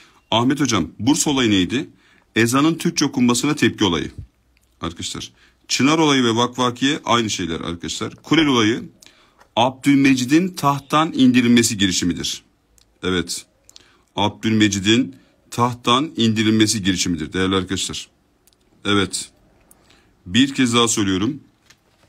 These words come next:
Sorumuzun cevabı Edirne olayı değerli arkadaşlar. Çınar olayı, Vakai Vakvaki geçen yılın K P S S sorusu. Değil mi? Devlet adamlarının asılması olayı dördüncü Mehmet zamanında.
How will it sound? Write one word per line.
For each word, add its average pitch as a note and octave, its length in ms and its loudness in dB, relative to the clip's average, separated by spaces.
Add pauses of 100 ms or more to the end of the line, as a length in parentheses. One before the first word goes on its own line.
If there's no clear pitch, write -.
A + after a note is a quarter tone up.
(160)
Sorumuzun A#2 520 0
cevabı A2 460 -2
Edirne G#2+ 320 0
olayı E2 320 -4 (160)
değerli E2+ 220 -2
arkadaşlar. B2 540 -6 (500)
Çınar D3 320 0
olayı, C3 280 2
Vakai C3 400 0
Vakvaki B2 520 -2
geçen B2+ 280 0
yılın B2+ 160 0
K A2+ 240 -4
P A#2 100 -4
S A2+ 40 -4
S - 60 0
sorusu. - 380 -6 (420)
Değil C3 100 0
mi? - 120 -2 (460)
Devlet G#2+ 220 0
adamlarının A2 300 -2
asılması G2+ 400 -2
olayı E2+ 200 -2
dördüncü F2+ 220 -2
Mehmet F2 260 -2
zamanında. D#2+ 520 -6